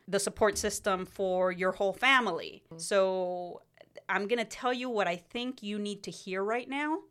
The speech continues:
Speaker 1: but it may not necessarily be what you need to get out of the funk you're in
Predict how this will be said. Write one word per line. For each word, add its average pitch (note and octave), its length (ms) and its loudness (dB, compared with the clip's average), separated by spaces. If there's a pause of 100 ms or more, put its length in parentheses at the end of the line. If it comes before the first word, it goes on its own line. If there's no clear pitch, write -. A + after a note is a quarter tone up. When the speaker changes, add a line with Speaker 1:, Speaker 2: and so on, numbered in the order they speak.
(140)
Speaker 1:
but G3+ 160 0
it G#3 120 -6
may A3 180 -6
not G#3+ 180 -4
necessarily F#3+ 640 -8 (180)
be F#3 160 -10
what F3 400 -6 (340)
you F#3 580 -4
need F#3+ 800 0 (120)
to F#3 80 -2
get E3+ 180 2
out E3+ 140 2
of E3 60 -2
the D#3 80 -4
funk E3 340 -6
you're D#3 160 -4
in - 240 -12